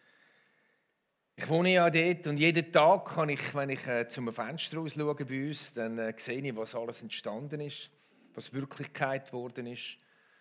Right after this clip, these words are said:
Und heute Morgen, wenn ich da am G V C Zürich Oberland bin, hat das auch mit einem Traum von mir zu tun,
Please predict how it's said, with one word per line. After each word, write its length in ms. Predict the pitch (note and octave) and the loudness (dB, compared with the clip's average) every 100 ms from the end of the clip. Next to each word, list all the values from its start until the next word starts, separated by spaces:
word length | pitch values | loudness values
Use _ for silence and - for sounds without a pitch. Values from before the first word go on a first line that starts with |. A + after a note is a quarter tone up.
| _ _ | _ _
Und 100 | _ | _
heute 180 | D#3 D#3 | -2 2
Morgen, 340 | E3+ F#3+ G3 F3+ | 4 6 4 2
wenn 100 | E3+ | 0
ich 100 | D#3 | 2
da 180 | E3 | 2
am 160 | D3 C#3+ | 2 2
G 160 | D3+ D3 | 0 -2
V 120 | C#3+ | -4
C 200 | - C#3+ | -8 -8
Zürich 260 | - D3 | -4 -2
Oberland 520 | E3+ D#3+ D#3+ D#3 D#3 - | -2 -2 -2 -2 -4 -4
bin, 140 | D3 | -4
hat 100 | A#2+ | -4
das 160 | B2 - | -8 -6
auch 240 | A#2+ C#3+ | -4 -2
mit 240 | D#3 C#3+ | -4 -6
einem 240 | B2+ A#2 - | -8 -10 -8
Traum 520 | A#2 A#2 A2+ B2 D#3 | -6 -2 -2 -4 -6
von 180 | D3 D3 | -8 -8
mir 200 | C#3+ C#3 | -8 -10
zu 180 | - - | -12 -10
tun, 320 | B2+ C3+ | -8 -8